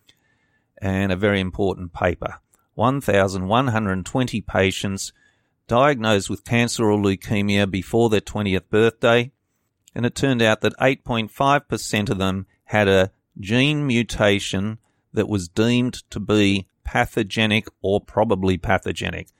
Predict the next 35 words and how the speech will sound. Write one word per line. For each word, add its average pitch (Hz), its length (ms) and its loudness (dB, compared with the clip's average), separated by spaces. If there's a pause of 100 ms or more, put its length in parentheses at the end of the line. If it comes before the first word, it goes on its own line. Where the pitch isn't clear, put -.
(160)
So 95 460 2 (200)
a 98 60 -4
mutation 104 880 -2 (240)
that 98 320 0
put - 260 -8
them 110 220 2
at - 220 -2
greater 120 440 2
risk 95 360 -4
of 92 140 -4
getting 95 400 0 (200)
cancer 101 540 0
or 95 120 2
leukemia. 90 680 0 (420)
And 123 140 -2
that 156 160 0
compared 113 400 2
to 107 140 -4
only 101 240 0
one 110 320 0
point - 320 -4
one 123 240 0
percent 98 480 -2 (340)
of 107 140 -2
people 104 340 0
in 95 120 0
the 95 80 0
Thousand 90 500 0
Genome 120 440 0
Project 107 540 0 (180)
and 101 200 -4
zero 113 240 2
point 101 240 -8
six - 320 -2
percent 95 480 -2